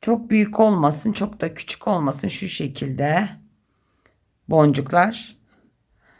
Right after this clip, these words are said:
Şöyle inci, küçük incim olsaydı inci de kullanırdım ama incim büyük olduğu için inci kullanmıyorum. Şu şekilde bir boncuk kullanacağım.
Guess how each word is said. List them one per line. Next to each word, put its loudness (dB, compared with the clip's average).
Şöyle 2
inci, 8
küçük -6
incim 0
olsaydı 2
inci 0
de -2
kullanırdım -2
ama 2
incim -2
büyük -6
olduğu -2
için -4
inci 0
kullanmıyorum. 2
Şu -4
şekilde -4
bir -4
boncuk 0
kullanacağım. -4